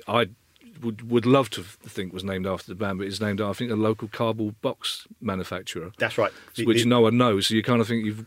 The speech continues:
Speaker 1: kind of wasted your go hav-, naming the stadium, because even in Accrington, people are not aware that it's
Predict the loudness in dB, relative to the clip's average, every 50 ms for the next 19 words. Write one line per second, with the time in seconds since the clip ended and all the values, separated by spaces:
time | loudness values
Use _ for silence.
0 | _ _ -8 -6 -4 -2 0 2 2 2 2 -2 -8 -6 -6 -4 -2 -2 0 0
1 | 0 -2 -2 -4 -6 -6 -2 0 0 0 0 0 -2 -2 0 0 0 2 2 0
2 | -4 -4 -6 -4 -2 -2 -2 -2 -2 0 0 0 0 -2 -2 -6 -6 -6 -8 -10
3 | -10 -12 -12 -10 -10 -8 -8 -8 -8 -6 -6 -4 -2 -2 -2 -2 -4 -4 -6 -8
4 | -8 -10 -12